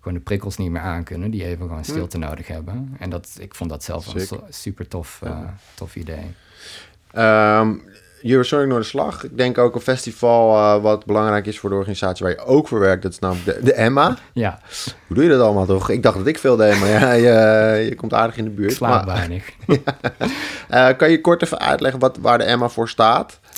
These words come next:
Speaker 2: Voor onze luisteraars.
Speaker 1: Ja.
Speaker 2: Ik denk voor, voor heel veel van onze luisteraars namelijk interessant. Er zijn veel,
Speaker 1: Zeker.
Speaker 2: veel managers en, eh,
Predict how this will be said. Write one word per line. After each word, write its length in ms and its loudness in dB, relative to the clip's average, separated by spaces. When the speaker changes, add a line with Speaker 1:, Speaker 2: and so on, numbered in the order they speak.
Speaker 2:
Voor 100 -6
onze 140 -4
luisteraars. 440 0
Speaker 1:
Ja. 60 4
Speaker 2:
Ik 100 -2
denk 120 0
voor, 80 -8
voor 140 0
heel 160 4
veel 100 -6
van 140 -6
onze 200 -6
luisteraars 360 0
namelijk 240 -6
interessant. 520 -6
Er 60 -18
zijn 120 -6
veel, 120 0
Speaker 1:
Zeker. 200 -4
Speaker 2:
veel 120 -6
managers 520 -6
en, 180 -12
eh, 100 -12